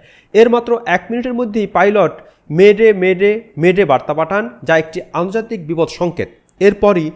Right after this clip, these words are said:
বিমানটি আবাসিক এলাকায় আছড়ে পড়ে। বিধ্বস্ত হওয়ার সঙ্গে সঙ্গেই ধোঁয়ার কুণ্ডুলি ছড়িয়ে পড়ে আকাশে এবং পাঁচটি ভবন ধ্বংস হয়ে যায়। এই মর্মান্তিক দুর্ঘটনায় অন্তত তিনশো জন নিহত হয়েছেন, যাদের মধ্যে দুশো ষাট জন রয়েছেন বিমানের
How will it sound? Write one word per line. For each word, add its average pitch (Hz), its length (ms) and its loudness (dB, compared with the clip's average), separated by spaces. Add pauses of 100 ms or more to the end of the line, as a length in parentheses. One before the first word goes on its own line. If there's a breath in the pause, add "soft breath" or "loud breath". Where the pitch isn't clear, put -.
(160)
বিমানটি 190 460 -2
আবাসিক 196 380 -4
এলাকায় 165 420 0
আছড়ে 139 340 -6
পড়ে। 90 240 -8 (360 soft breath)
বিধ্বস্ত 214 420 -2
হওয়ার 220 200 -2
সঙ্গে 208 320 -6
সঙ্গেই 208 360 -6
ধোঁয়ার 175 280 -2
কুণ্ডুলি 196 380 -8
ছড়িয়ে 190 320 -2
পড়ে 196 260 -2
আকাশে 180 420 -6
এবং 180 440 -2
পাঁচটি 170 280 -10
ভবন 165 360 0 (220)
ধ্বংস 151 280 -4
হয়ে 117 180 -6
যায়। - 260 -14 (220)
এই 233 140 4
মর্মান্তিক 214 600 0
দুর্ঘটনায় 185 640 0 (220)
অন্তত 220 420 -4 (120)
তিনশো 247 340 -4
জন 143 240 0 (120)
নিহত 180 240 -2
হয়েছেন, 202 480 -2 (460)
যাদের 175 240 2
মধ্যে 220 280 0
দুশো 175 260 -6
ষাট 202 520 -4
জন 175 300 0 (260)
রয়েছেন 190 420 -4
বিমানের 180 500 -2